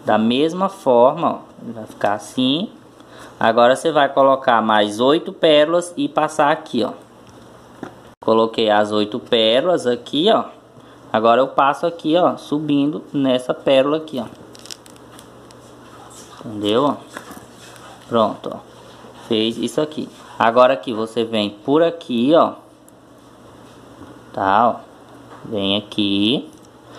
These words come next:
Pro seu, a sua linha, pro tua agulha sair nessa outra pérola aqui, ó. Pronto, gente, ó. Feito isso, você vai fazer a mesma sequência aqui.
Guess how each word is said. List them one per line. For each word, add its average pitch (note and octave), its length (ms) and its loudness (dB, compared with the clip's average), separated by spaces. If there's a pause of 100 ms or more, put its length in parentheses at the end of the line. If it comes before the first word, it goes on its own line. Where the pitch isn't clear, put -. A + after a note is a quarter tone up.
(280)
Pro B2 100 -2
seu, C#3+ 240 0 (260)
a B2 140 2
sua C#3+ 280 0
linha, C#3 520 0
pro B2 100 -6
tua C3 220 2
agulha C3 320 0
sair A#2+ 320 2
nessa D#3 460 0
outra D#3 300 2
pérola C#3 380 0
aqui, B2 240 -8
ó. G2+ 80 -8 (1040)
Pronto, A2 340 2
gente, F#2+ 320 -4
ó. G#2 100 4
Feito E3 400 -2
isso, D#3+ 200 0
você D#3+ 100 0
vai C3 180 4
fazer B2 300 0
a A2 100 2
mesma B2+ 560 0
sequência C3 640 -4
aqui. C3+ 500 -2